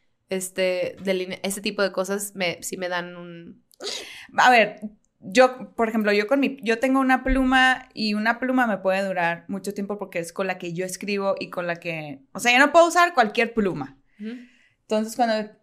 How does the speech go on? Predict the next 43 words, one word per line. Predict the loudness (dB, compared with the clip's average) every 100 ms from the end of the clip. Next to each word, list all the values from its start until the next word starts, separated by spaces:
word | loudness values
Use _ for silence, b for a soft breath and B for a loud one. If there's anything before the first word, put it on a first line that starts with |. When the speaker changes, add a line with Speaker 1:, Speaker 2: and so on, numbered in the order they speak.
| _
Speaker 2:
en | 0 2
el | 6
a-, | 6 6
en | 2 4
el | 4
avión, | 4 0 -6 -8
típico, | -12 -12 -10 -8
¿no? | -8 -10
Que | -8
sales | -6 -4 -6 -10
y | -12 -12
tienen | -12 -12 -8
que | -8
llenar | -6 -6 -4
algo | -2 -4 -8 -8 -8 -8
de, | -10 -10 -8
de | -6
migración | -6 -6 -8 -10 -12 -10
o |
lo | -12 -14
que |
tú | -18 -16
quieras. | -14 -14 -20 _ b b b b b b -8
Y, | -4 -2 -2 -4 -8 -8 -8 -6 -8 -12 -12
y |
me | -10
dicen, | -10 -12 -12 -14 -4
"¿Tienes | -2 -2 -6
una | -8 -10
pluma?". | -10 -8 -6
Y | -4
yo, | -4 -4 -6 -18 _ _ _ _ _ _ _
"Mira, | -10 -8
hijo, | -10 -12
tu | -12 -12
puta | -8 -4 -2 2
madre". | 2 2 0 -2 0
Speaker 1:
Ah, | 4
¿no | 6
Speaker 2:
Sí. |
Speaker 1:
te | 6
gusta | 4 2
compartirla? | 4 4 4 0